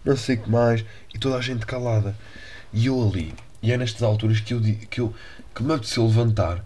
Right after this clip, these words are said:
Epá, como é que eu hei dizer? Matar o homem. Era matar. Matar, tipo, à porrada. Tava, eu tava a me irritar porque eu ia perder o comboio por causa daquele filho da puta. Com todo o respeito, e desculpem aqui a minha linguagem. Porquê? Porque a mulher tava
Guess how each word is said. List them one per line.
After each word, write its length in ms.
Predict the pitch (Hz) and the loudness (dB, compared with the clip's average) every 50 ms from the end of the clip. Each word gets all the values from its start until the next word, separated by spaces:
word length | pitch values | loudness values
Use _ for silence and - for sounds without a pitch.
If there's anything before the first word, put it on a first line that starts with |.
| - - - - - - - - - - - - - - - | -12 -16 -18 -18 -18 -16 -16 -14 -14 -14 -16 -16 -16 -14 -10
Epá, 320 | - 120 - - - - - | -8 -8 -6 -6 -6 -8 -8
como 240 | - - 117 123 | -6 -4 -4 -2
é 60 | 131 113 | -4 -4
que 100 | 104 - | -2 -2
eu 160 | 110 117 120 | 0 2 2
hei 80 | 117 | 0
dizer? 340 | 104 92 92 95 104 101 104 - | 0 -2 -2 0 0 0 0 2
Matar 520 | 143 147 147 151 147 - - 139 123 120 | 2 2 2 2 2 0 -2 -2 0 0
o 80 | 113 110 | 2 4
homem. 380 | 107 107 104 104 101 95 87 87 - - - - - - | 4 6 6 4 4 0 -4 -6 -10 -12 -16 -16 -12 -2
Era 280 | - 104 110 110 107 101 | 4 6 8 8 8 6
matar. 480 | 101 107 110 107 - 107 98 92 - - - - - - | 6 6 6 6 6 4 4 4 2 -4 -10 -14 -10 -4
Matar, 380 | 101 104 113 107 120 127 127 113 | 0 2 4 4 4 4 2 2
tipo, 160 | 104 113 107 - - - - - - | 0 -4 -6 -4 -2 -4 -2 2 4
à 100 | 135 139 | 2 2
porrada. 540 | - - 123 117 120 110 101 92 87 85 - - - - - - | 2 2 0 4 6 6 6 4 2 -4 -6 -8 -12 -14 -10 -2
Tava, 300 | - 117 113 127 120 107 - - - - - - - - - - - | 0 2 4 4 4 2 0 -6 -10 -12 -12 -14 -14 -14 -12 -8 -4
eu 60 | 113 | -2
tava 400 | 110 - 156 156 170 165 160 143 - - - - - | 0 0 0 2 0 0 -2 -2 -6 -10 -10 -6 -2
a 40 | 151 | 0
me 140 | 156 165 170 | 2 4 4
irritar 400 | 160 143 156 147 110 143 139 - | 4 2 0 2 2 2 2 2
porque 180 | - - - | 0 2 4
eu 40 | 151 | 4
ia 100 | 151 131 | 4 4
perder 200 | 117 139 135 143 | 4 2 0 0
o 80 | 139 131 | 0 0
comboio 460 | - 143 139 127 113 110 110 113 110 | -2 -2 -2 0 2 2 4 2 2
por 80 | 107 | 0
causa 220 | - 139 131 123 131 | -4 -6 -6 -6 -6
daquele 220 | 131 110 131 117 | -6 -6 -6 -8
filho 160 | - - 131 | -8 -8 -6
da 100 | 131 135 | -6 -6
puta. 400 | 113 - 127 120 110 - 104 104 107 - - - - - - - - - - - - - - - - - - - - | -6 -4 -4 -4 -2 -2 -2 -2 -2 -4 -8 -14 -16 -16 -16 -18 -18 -14 -14 -14 -14 -14 -14 -16 -16 -18 -16 -10 -4
Com 100 | - 120 110 | 0 0 2
todo 180 | 117 131 123 | 2 2 0
o 20 | 117 | 0
respeito, 400 | 110 - - 113 107 107 110 107 | -2 -2 2 2 4 4 4 2
e 20 | |
desculpem 380 | 107 - - 110 107 107 107 104 | -2 -2 0 -2 0 2 4 2
aqui 180 | 101 - 110 | 2 4 2
a 20 | 107 | 2
minha 180 | 104 101 98 | 4 4 2
linguagem. 580 | 95 104 98 95 101 90 87 90 92 95 101 107 - - - - - - - - - - - - - - - - | 0 0 0 2 4 4 4 2 0 -4 -8 -10 -12 -14 -16 -16 -16 -16 -18 -18 -18 -18 -20 -20 -20 -20 -12 -6
Porquê? 300 | - 156 - - 143 117 | -6 -4 -2 -2 -2 -2
Porque 320 | 107 - 123 117 - 147 | -2 -4 -6 -4 -2 -2
a 20 | 143 | -2
mulher 260 | 147 151 131 95 87 | 0 0 0 0 0
tava 400 | - 101 98 98 107 110 107 | 0 -2 0 2 4 2 2